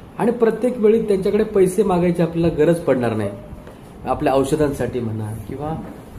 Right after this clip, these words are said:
अ, जे काही आपले छोटे मोठे हाऊस मूव्स असते म्हातारपणामध्ये, त्याच्यासाठी प्रत्येक वेळी मुलांना पैसे मागायची गरज पडणार नाही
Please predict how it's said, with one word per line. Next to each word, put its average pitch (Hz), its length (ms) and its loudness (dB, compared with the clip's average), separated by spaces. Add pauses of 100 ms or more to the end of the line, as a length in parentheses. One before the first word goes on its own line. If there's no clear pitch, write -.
अ, 147 160 -8
जे 170 200 2
काही 262 200 4
आपले 240 180 6
छोटे 196 280 4
मोठे 196 360 4 (480)
हाऊस 190 320 2
मूव्स 165 240 6
असते 123 300 0
म्हातारपणामध्ये, 113 760 -2 (640)
त्याच्यासाठी 220 400 2
प्रत्येक 202 460 2
वेळी 208 140 6
मुलांना 190 320 2
पैसे 180 320 0
मागायची 160 560 2 (400)
गरज 226 180 6
पडणार 180 380 4
नाही 143 160 -4